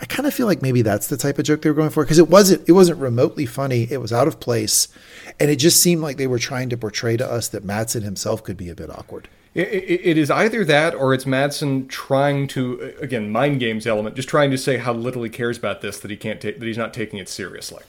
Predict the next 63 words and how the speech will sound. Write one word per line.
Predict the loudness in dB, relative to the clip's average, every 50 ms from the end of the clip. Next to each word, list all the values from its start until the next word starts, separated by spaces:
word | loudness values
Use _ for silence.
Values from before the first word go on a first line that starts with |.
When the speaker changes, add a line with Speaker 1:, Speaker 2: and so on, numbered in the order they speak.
| _ _ _ _ _ -20 _ -4
Speaker 2:
that | -2
he's | -2 -2 -2
willing | -2 -2 -2 -2 -4
to |
just | -6 -6 -6 -4 -4
make | -4 -4 -4
a | -4
bad | -2 0 0 0 0 -2
joke | -4 -4 -4 -4 -4
in | -8
the | -10
middle | -8 -8 -8
of | -10 -10
negotiations | -10 -6 -6 -6 -6 -6 -4 -4 -4 -6 -6 -10 -12 -8 -6
rather | -6 -6 -6 -6
than | -10 -12 -12
move | -12 -12 -12
things | -12 -12 -12 -12 -12
forward. | -12 -12 -12 -12 -14 -20 -20 -20 _ _ _ _ _ _ _ _
But | -6 -6 -4 -4
I'm | -4 -6
kinda | -2 -2 -2 0 0
leaning | 0 0 0 0 0
with | 0 0 2 2
you | 0 0
that | 2 2 0
I |
think | 0 -2 -2 0
he | 2 2
almost | 2 4 2 0 0 -2 -4
kind | -4 -4 -4
of | -2 -4
meant | -4 -6 -4 -6
this | -6 -8 -8 -8
as | -8
being | -6 -4 -4 -4
a | -4
p-, | -6 -6 -8 -10 -8
bit | -8 -6 -6
of | -6 -6
humor, | -6 -6 -4 -4 -2 -2
and | -2 -2
it | -4 -6
just | -10 -14 -16 _ _
didn't | -8 -8 -8 -8 -10 -14 -12 -10 -10
land | -8 -8 -8 -8 -10 -10
at | -10
all. | -12 -12 -12 -14 -14 -18 _ _ _ _ _ _ _ _ _ _ _ _ _ _ _ _ _ _ _
Speaker 1:
Yeah, | -10 -6 0 2
I | 4 4
think | 6 6 6
he's, | 6 6 6
I | 6 4 6 4
think | 4 2 0 -4
he's | -6 -8 -10 _ -10 -4 4
taking | 6 6 6 6 2 -4
this | -2 -2
seriously. | -2 0 0 0 -2 -4 -8 -10 -12 -10 -10
I | -8 -4
do | -2 -2
think | -2 -2 -4 -4
he | -4 -4
want, | -2 -2 -4 -4